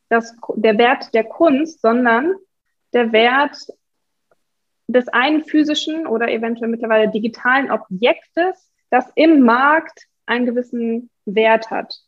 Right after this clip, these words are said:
Ja, also es geht nicht um das Kunstwerk, was abgebildet wird, so stark, sondern es geht um ein Label, geht um, ähm, eventuell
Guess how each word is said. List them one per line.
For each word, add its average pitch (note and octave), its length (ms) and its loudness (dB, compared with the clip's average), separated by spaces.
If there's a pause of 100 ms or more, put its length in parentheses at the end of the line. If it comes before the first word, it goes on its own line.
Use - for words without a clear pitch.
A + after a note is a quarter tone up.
Ja, A3+ 180 -6
also A#3 140 -2
es A3 120 -10
geht B3+ 200 0
nicht D4 340 2
um D4 400 4 (120)
das B3 200 -2
Kunstwerk, D4+ 400 2
was A3 180 -2
abgebildet G3+ 800 2
wird, G3 240 -6
so G3 80 -8
stark, - 420 -4
sondern A3+ 280 2
es A#3 140 -8
geht C4 160 2
um A3 120 0
ein G3 180 0
Label, B3 640 4 (360)
geht A#3 200 2
um, A3 360 0 (100)
ähm, G3+ 400 -2
eventuell G#3 680 0